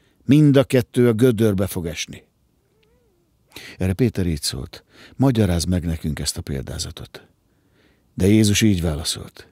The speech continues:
„Ti is értetlenek vagytok még mindig? Nem fogjátok föl, hogy mindaz, ami bemegy a szájon, a gyomorba kerül,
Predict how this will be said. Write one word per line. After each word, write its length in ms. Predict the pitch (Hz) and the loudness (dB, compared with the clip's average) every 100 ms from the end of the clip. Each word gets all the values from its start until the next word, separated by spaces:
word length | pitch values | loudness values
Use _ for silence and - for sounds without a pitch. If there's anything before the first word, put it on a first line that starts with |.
| _ _ _ _ _ _ _ _ _ _ | _ _ _ _ _ _ _ _ _ _
„Ti 180 | 107 | 4
is 140 | 120 - | 4 2
értetlenek 680 | 104 110 - 104 101 92 90 | 0 -2 0 -4 -2 -2 -2
vagytok 360 | 90 - 92 | -6 -6 -6
még 140 | 95 78 | -4 -4
mindig? 560 | 85 87 80 - - _ _ _ _ _ _ _ _ _ _ _ - - - | -2 -2 -4 -10 -20 _ _ _ _ _ _ _ _ _ _ _ -20 -16 0
Nem 120 | 117 | 0
fogjátok 540 | - 110 104 95 85 | 2 2 2 0 -4
föl, 400 | - 90 82 - _ _ - - | -8 -8 -8 -12 _ _ -20 -10
hogy 160 | 78 | 0
mindaz, 440 | 95 120 113 110 104 | 4 6 6 4 2
ami 180 | 107 | 2
bemegy 440 | 104 95 110 110 101 | 2 2 4 4 2
a 60 | |
szájon, 560 | 101 - 101 95 90 82 - - - | 0 0 0 0 0 -4 -8 -20 -10
a 80 | |
gyomorba 580 | 95 123 127 110 95 85 | 0 4 6 4 2 -2
kerül, 460 | - 69 - 92 | -6 -10 -10 -14